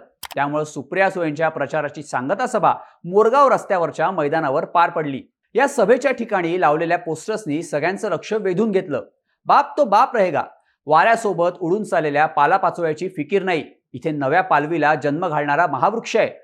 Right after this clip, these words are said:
अशा प्रकारचे पोस्टर्स शरद पवारांच्या सभास्थळी लावण्यात आले होते. बारामतीत झालेल्या या दोन्ही सभांमध्ये दोन्ही बाजूनं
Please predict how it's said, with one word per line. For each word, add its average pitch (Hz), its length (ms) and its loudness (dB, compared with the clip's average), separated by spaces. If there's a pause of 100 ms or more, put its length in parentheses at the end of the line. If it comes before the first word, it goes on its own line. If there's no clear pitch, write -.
(140)
अशा 147 200 -6
प्रकारचे 165 480 -2
पोस्टर्स 175 580 -4 (160)
शरद 254 280 2
पवारांच्या 185 580 0
सभास्थळी 170 560 -2
लावण्यात 147 340 2
आले 160 140 2
होते. 160 360 -4 (260)
बारामतीत 214 540 2
झालेल्या 156 440 2
या 156 120 4
दोन्ही 151 280 -4
सभांमध्ये 156 640 -2
दोन्ही 143 320 -4
बाजूनं 160 400 0